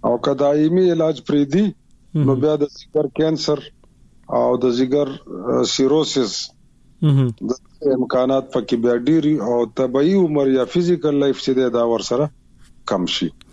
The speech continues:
Speaker 2: صحیح. دا سیروسس چې دی د ځیګر، دا هم سرطان ته ورته یي، که نه؟ رنګ یې بدل شوی دی، یعنی، او،
Speaker 1: بل-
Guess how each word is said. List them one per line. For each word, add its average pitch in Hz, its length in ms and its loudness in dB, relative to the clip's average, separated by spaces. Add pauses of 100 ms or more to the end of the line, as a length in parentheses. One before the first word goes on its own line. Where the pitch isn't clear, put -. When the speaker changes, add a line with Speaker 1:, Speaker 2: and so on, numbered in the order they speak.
(280)
Speaker 2:
صحیح. 151 420 0
دا 156 300 0
سیروسس 185 600 0
چې - 100 -4
دی 190 140 0
د 175 120 0
ځیګر، 160 340 0
دا 170 160 0
هم 165 380 0 (580)
سرطان 160 520 0
ته 165 100 -2
ورته 160 340 0
یي، 143 100 0
که 151 120 -4
نه؟ 156 160 2
رنګ 165 240 2
یې 156 60 0
بدل 143 280 0
شوی 170 360 2
دی، 143 100 0
یعنی، 143 380 0 (720)
او، 139 260 2
Speaker 1:
بل- 135 420 0